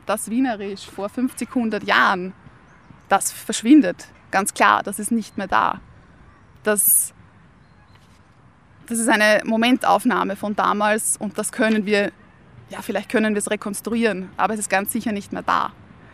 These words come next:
Aber man kann auch auf keinen Fall sagen, Wienerisch gibt's nicht mehr in Wien, spricht keiner mehr, gibt's nicht mehr.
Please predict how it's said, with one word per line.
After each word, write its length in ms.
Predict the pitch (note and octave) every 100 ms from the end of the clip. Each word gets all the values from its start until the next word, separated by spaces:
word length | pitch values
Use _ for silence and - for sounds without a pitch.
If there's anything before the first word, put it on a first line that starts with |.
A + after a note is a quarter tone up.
| - - - - - -
Aber 180 | A3+ A3+
man 160 | A3
kann 220 | A#3+ G#3+
auch 120 | A3 A3+
auf 120 | -
keinen 320 | A#3 G#3 A#3+
Fall 180 | A#3 G#3
sagen, 580 | - G3+ G3+ G#3 G#3 F#3+ - - - - -
Wienerisch 760 | G#3 A3 A#3+ A#3 A#3 A#3 - - - - -
gibt's 300 | G#3 - F#3+
nicht 120 | F#3
mehr 100 | F#3
in 120 | F#3
Wien, 240 | F3+ F#3 F3+ - - -
spricht 360 | - A3 A3+
keiner 280 | - G#3 G3
mehr, 260 | G3+ F#3+ F#3+ - - -
gibt's 300 | A#3 - -
nicht 140 | F#3+ F3
mehr. 160 | D#2